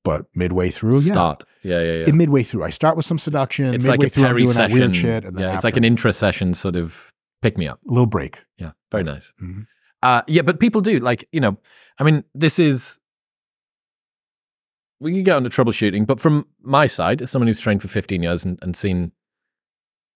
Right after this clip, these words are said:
Speaker 2: from the, the frontline vanguard of the
Speaker 1: Fuckery.
Speaker 2: of the gym floor, yeah, the fuckery.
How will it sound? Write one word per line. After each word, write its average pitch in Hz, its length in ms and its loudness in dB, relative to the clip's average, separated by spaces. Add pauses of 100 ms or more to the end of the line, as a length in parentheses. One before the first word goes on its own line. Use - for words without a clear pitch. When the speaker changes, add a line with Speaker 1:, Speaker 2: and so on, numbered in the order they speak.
(260)
Speaker 2:
from 113 300 2
the, 98 160 2 (140)
the 110 120 -4
frontline 98 680 0
vanguard 92 540 2
of 85 100 -6
the 90 100 -6
Speaker 1:
Fuckery. 123 480 0 (140)
Speaker 2:
of 113 120 -2
the 123 80 2
gym 120 240 2
floor, 165 200 0
yeah, 208 120 2
the 175 80 0
fuckery. 104 480 0